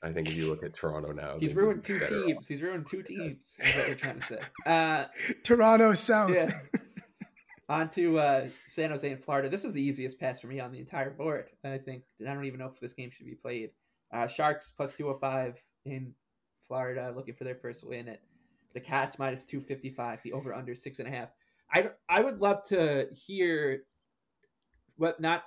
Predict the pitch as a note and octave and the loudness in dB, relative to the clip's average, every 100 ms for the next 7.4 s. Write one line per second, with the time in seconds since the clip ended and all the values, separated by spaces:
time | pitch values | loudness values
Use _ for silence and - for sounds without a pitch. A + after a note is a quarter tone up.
0 | _ _ F3+ F3+ E3+ E3 D#3+ C#3 - C#3 | _ _ -6 -4 2 4 2 -4 -4 -4
1 | C#3 C#3 C#3 A#2+ - B2+ C3 C3 A#2+ B2 | -2 -2 0 -2 -6 -4 -4 -4 -6 -6
2 | B2 A#2+ B2+ - D3 F3 G3 F3+ D#3+ D3 | -6 -6 -8 -6 -2 -2 -2 -4 -4 -8
3 | D3 D3 C#3 C#3 G#2+ - B2+ C3 C3+ B2+ | -8 -10 -8 -10 -12 -14 -10 -8 -8 -8
4 | B2+ A#2+ B2+ B2 A#2 - C3+ A#2+ - A2 | -10 -10 -14 -12 -12 -14 -8 -8 -6 -6
5 | A2 _ _ _ _ _ E3+ F3 F#3 D#3+ | -8 _ _ _ _ _ 2 6 6 6
6 | E3 E3 D#3 D#3+ C#3+ B2+ C3+ - C3+ B2+ | 2 2 0 2 2 0 -4 -4 -8 -6
7 | A#2 - C3 B2 | -8 -10 -10 -12